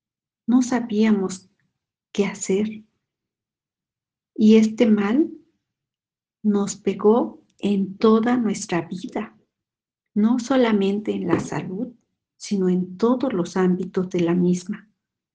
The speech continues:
Ciertamente en esta sacudida, en esta tormenta de la pandemia, tuvo cosas buenas, cosas positivas.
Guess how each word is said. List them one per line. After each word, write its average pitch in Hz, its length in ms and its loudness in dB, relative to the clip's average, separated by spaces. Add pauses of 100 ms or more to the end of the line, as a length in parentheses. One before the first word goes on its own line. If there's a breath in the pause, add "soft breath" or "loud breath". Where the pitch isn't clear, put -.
(760)
Ciertamente 233 800 2
en 196 100 4
esta 214 360 -2
sacudida, 190 720 -2
en 180 140 2
esta 202 320 -2
tormenta 185 640 0
de 196 120 -2
la 175 180 0
pandemia, 180 680 0 (1800)
tuvo 233 420 2
cosas 196 460 -4
buenas, 190 520 0
cosas 247 360 -4
positivas. 214 960 -4